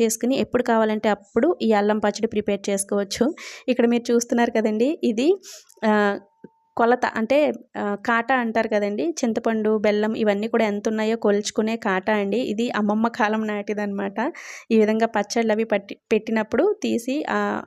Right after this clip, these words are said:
ఇంగ్రీడియంట్స్ అవి కొలవడానికి ఉపయోగిస్తారు. ఈ విధంగా కొలిచే తూకాన్ని మీరు ఎప్పుడైనా చూసారా? తప్పకుండా కామెంట్ చేయండి. ఆ, మనకి తూకం అంటే రెండు వైపులా ఉంటుంది కదండి, కానీ ఇది ఒక వైపే ఉంటుంది. ఇది అమ్మమ్మ,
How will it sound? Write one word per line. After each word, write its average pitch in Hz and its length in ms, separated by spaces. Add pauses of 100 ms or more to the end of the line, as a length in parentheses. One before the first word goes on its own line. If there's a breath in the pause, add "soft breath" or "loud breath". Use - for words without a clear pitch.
ఇంగ్రీడియంట్స్ 220 580
అవి 214 160
కొలవడానికి 208 760
ఉపయోగిస్తారు. 202 840 (800)
ఈ 269 120
విధంగా 277 360
కొలిచే 269 360
తూకాన్ని 247 500
మీరు 247 180
ఎప్పుడైనా 233 340 (100)
చూసారా? 226 380
తప్పకుండా 226 540
కామెంట్ 220 480
చేయండి. 214 460 (460 loud breath)
ఆ, 208 260
మనకి 233 280
తూకం 240 360
అంటే 233 200
రెండు 220 240
వైపులా 226 260
ఉంటుంది 220 320
కదండి, 214 300
కానీ 226 200
ఇది 202 140
ఒక 202 280
వైపే 233 280
ఉంటుంది. 208 440
ఇది 233 420
అమ్మమ్మ, 233 540